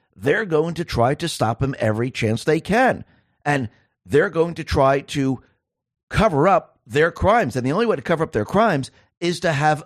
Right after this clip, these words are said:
events or multiple events, because otherwise they're completely exposed, and they are completely exposed. So I do believe as we go through twenty twenty-four, Trump will set a lot more precedents,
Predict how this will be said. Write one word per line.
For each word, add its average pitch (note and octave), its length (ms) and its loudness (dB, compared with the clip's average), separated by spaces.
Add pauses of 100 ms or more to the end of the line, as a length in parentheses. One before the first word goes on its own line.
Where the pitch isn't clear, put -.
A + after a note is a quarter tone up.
events C3 460 0
or F3+ 200 -2
multiple F3 800 2
events, F2 640 -2 (680)
because D#3 480 0 (220)
otherwise C#3+ 640 2
they're D#3 180 -2
completely E3+ 640 -8
exposed, F3+ 720 -2 (320)
and E3 160 -2
they D#3+ 220 0
are D3 260 0
completely G#2 600 -2
exposed. E2+ 460 -8
So C#3+ 120 0
I G#3 160 0
do A#3 140 -4
believe D#3+ 380 -2 (380)
as E3+ 260 -2
we F3+ 140 -4
go D3+ 200 0
through C#3+ 200 -6
twenty D3 280 -4
twenty-four, C#3+ 640 -2 (880)
Trump F3 360 -6
will D#3+ 140 -4
set D#3 320 -4
a A#2+ 100 -4
lot B2 260 -2
more C3 180 -2
precedents, A#2+ 760 -4